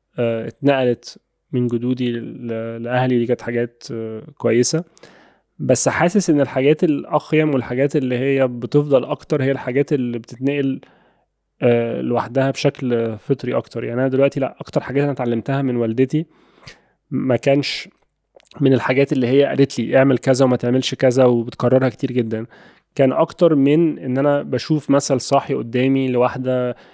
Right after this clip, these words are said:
بتجتهد جدا في شغلها، انها بتقدر انها تعطي للخير من غير ما تس-، تكون مستنية اي حاجة مردود مثلا مادي او غيره.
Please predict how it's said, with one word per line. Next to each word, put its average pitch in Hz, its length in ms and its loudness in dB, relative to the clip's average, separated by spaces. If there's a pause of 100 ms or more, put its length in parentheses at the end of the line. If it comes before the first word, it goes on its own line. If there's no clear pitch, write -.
(160)
بتجتهد 127 500 0
جدا 123 260 0
في 123 100 -10
شغلها، 127 640 0
انها 127 280 -6
بتقدر 123 320 -2
انها 127 220 -2
تعطي 127 560 -2 (440)
للخير 131 420 4
من 123 120 0
غير 123 140 0
ما 127 80 -2
تس-، - 300 -10 (140)
تكون 131 240 0
مستنية 127 540 -2
اي 131 140 -4
حاجة 123 480 -4
مردود 123 460 -2
مثلا 127 380 -2 (240)
مادي 123 640 0
او 117 140 0
غيره. 127 380 4